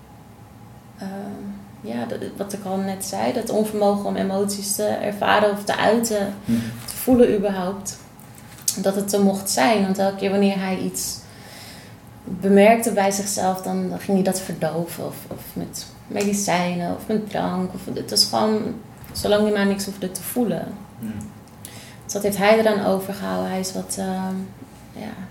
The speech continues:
Speaker 1: introverter daardoor geworden eigenlijk.
Speaker 2: Maar hoe, hoe uitte zich dat in de praktijk? Hoe, hoe was dat om daarmee op te groeien voor jou?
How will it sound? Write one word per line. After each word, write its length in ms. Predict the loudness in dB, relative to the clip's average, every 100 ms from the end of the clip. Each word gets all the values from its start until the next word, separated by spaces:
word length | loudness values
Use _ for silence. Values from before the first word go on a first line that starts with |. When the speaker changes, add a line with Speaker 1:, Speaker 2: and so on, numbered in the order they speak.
| -10
Speaker 1:
introverter 720 | -2 0 2 0 -2 -2 -2
daardoor 600 | -2 -2 -4 -4 -2 -2
geworden 380 | -2 -2 -2 -2
eigenlijk. 460 | -4 -6 -6 -10 -10 -18 -18 -18 -16 -16 -16 -18 -18 -10
Speaker 2:
Maar 180 | 0 4
hoe, 200 | 6 4
hoe 380 | 4 2 4 2 -2 -12 -18 -20 -20 -20 -20 -20 -20 -14 -12 -6 6
uitte 300 | 8 8 6
zich 220 | 0 4
dat 220 | 4 4
in 120 | 2 0
de 100 | 2
praktijk? 560 | 0 2 2 2 0 -6 -4
Hoe, 120 | -4
hoe 320 | 0 2 6
was 220 | 6 6
dat 180 | 4 2
om 360 | 2 2 4 6
daarmee 380 | 6 4 2 0
op 120 | -2
te 80 | -6
groeien 400 | -2 -2 0 -2
voor 100 | -2
jou? 180 | -2